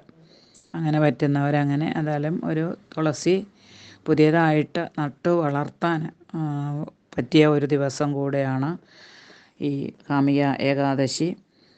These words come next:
ആ, പൂജാമുറിയിൽ നെയ്വിളക്ക് ഭഗവാനെ സങ്കല്പിച്ച് നെയ്വിളക്ക് കൊളുത്താം. അത് പിതൃക്കളുടെ സന്തോഷത്തിനുമൊക്കെ പ്രാർത്ഥിച്ച് നെയ്വിളക്ക് കൊളുത്താം. അതിന് ശേഷം ഈ തുളസിക്ക് വിളക്ക് കൊളുത്തി,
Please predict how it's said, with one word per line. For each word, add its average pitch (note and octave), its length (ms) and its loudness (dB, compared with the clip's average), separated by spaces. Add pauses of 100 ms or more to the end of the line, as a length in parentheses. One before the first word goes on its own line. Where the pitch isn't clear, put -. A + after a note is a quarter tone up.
(220)
ആ, F#3 280 -8
പൂജാമുറിയിൽ C#3 720 0 (180)
നെയ്വിളക്ക് D3 760 0 (120)
ഭഗവാനെ C#3+ 520 2
സങ്കല്പിച്ച് C#3+ 760 -2 (840)
നെയ്വിളക്ക് C#3+ 380 0
കൊളുത്താം. D3 420 2
അത് C#3+ 200 0
പിതൃക്കളുടെ C#3+ 580 0
സന്തോഷത്തിനുമൊക്കെ C#3+ 1040 -2
പ്രാർത്ഥിച്ച് C#3+ 600 -2
നെയ്വിളക്ക് C#3 460 -2
കൊളുത്താം. C#3+ 520 -4 (840)
അതിന് D3+ 240 -2
ശേഷം D#3 640 0
ഈ D#3 100 -2
തുളസിക്ക് D3+ 720 -4 (1500)
വിളക്ക് C#3+ 260 2
കൊളുത്തി, C#3+ 600 2